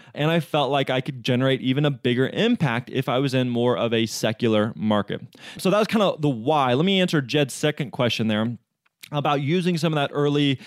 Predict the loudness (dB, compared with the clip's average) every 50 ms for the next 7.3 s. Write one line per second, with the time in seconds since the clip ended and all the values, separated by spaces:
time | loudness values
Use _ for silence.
0 | -18 -14 -12 -10 -6 -2 0 0 2 2 2 2 2 2 0 0 0 0 0 0
1 | -2 -4 -6 -2 0 0 0 0 0 0 0 2 2 2 2 0 0 -4 -6 -6
2 | -4 -2 -2 -2 -4 -6 -10 -6 -2 -2 0 2 2 2 4 4 2 0 0 -2
3 | -4 -4 -4 -6 -6 -6 -4 -2 0 0 -2 -2 -8 -20 -8 -2 0 0 0 0
4 | 0 0 0 0 0 -2 -2 0 0 2 2 2 2 2 2 2 0 2 2 2
5 | 2 4 2 2 2 2 2 2 2 0 -2 -4 -10 -18 -20 -20 -16 -6 -2 0
6 | 0 2 2 0 0 -2 -2 -2 -2 0 0 2 2 2 2 2 0 0 0 0
7 | 0 0 0 -2 -4